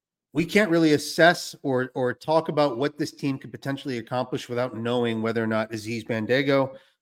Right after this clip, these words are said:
and Jamil Reynolds are going to be playing basketball for the Cincinnati Bearcats this coming season. The front line could go in two extreme ways.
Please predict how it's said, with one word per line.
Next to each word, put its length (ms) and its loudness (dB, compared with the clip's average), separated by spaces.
and 340 -2
Jamil 300 -2
Reynolds 560 -2
are 80 -6
going 240 -6
to 80 -14
be 80 -10
playing 360 -4
basketball 440 -6
for 120 -16
the 80 -12
Cincinnati 440 -8
Bearcats 460 -12
this 140 -14
coming 260 -10
season. 340 -14
The 60 -8
front 360 4
line 440 4
could 160 -8
go 160 0
in 100 -4
two 200 0
extreme 420 0
ways. 400 -2